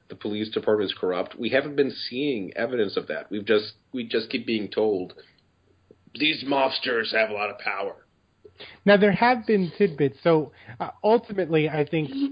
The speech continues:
Speaker 2: three episodes in, my feeling about, about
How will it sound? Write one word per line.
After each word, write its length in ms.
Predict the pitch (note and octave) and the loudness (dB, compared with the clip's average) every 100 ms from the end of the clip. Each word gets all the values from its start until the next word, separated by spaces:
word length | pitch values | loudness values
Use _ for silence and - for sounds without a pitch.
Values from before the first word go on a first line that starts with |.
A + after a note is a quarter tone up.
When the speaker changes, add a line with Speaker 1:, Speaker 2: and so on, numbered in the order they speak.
| - - - | -6 -16 -6
Speaker 2:
three 240 | E3 F#3 | 0 2
episodes 500 | E3+ D#3 - D3+ B2+ | 2 0 -2 0 2
in, 180 | C#3 C3 | 0 -2
my 160 | B2+ A#2+ - | -4 -6 -4
feeling 380 | D3+ C#3+ C3 | -2 -2 -2
about, 560 | A#2+ A#2+ B2 A#2 A2+ - _ _ _ - - - - | -4 0 2 0 -2 -14 _ _ _ -20 -18 -18 -8
about 440 | C3+ B2 B2 A#2+ | -4 0 0 0